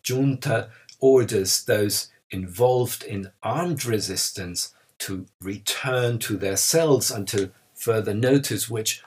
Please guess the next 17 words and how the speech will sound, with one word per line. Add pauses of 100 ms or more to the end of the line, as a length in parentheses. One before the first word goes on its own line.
most
of
these, (340)
uh,
prisoners (240)
actually
voluntarily
did, (340)
but, (300)
uh,
the
government
is
forced (180)
to
give
in